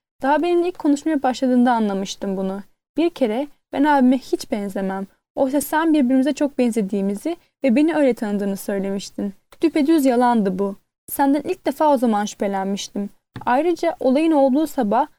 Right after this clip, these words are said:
ben erkenden saat yedi buçukta dükkanı açmıştım. Her sabah dükkanı o saatte ben açarım. Patron gelince de servislere çıkarım. O sabah da dükkanda olduğumu patrondan öğrenebilirsiniz." Başkomiser asık bir yüzle Okan'a yaklaştı.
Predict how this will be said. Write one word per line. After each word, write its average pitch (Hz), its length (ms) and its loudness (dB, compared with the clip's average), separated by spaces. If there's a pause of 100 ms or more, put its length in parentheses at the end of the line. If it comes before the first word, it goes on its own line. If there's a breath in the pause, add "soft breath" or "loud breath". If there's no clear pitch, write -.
(140)
ben 302 100 0
erkenden 302 640 0 (300)
saat 277 440 -2
yedi 277 220 2
buçukta 254 380 0
dükkanı 240 340 -2
açmıştım. 214 640 -6 (480)
Her 302 180 0
sabah 277 520 -2
dükkanı 262 400 2
o 294 40 2
saatte 262 440 -2
ben 233 100 0
açarım. 202 440 -6 (320)
Patron 262 380 2
gelince 277 300 4
de 311 80 0
servislere 226 520 -2
çıkarım. 202 440 -8 (300)
O 277 80 0
sabah 277 300 0
da 302 100 4
dükkanda 277 420 2
olduğumu 269 300 4
patrondan 254 460 -2
öğrenebilirsiniz." 220 1000 -2 (1200)
Başkomiser 320 800 -2
asık 254 320 -4
bir 220 100 2
yüzle 208 280 2
Okan'a 226 300 -2
yaklaştı. 196 680 -6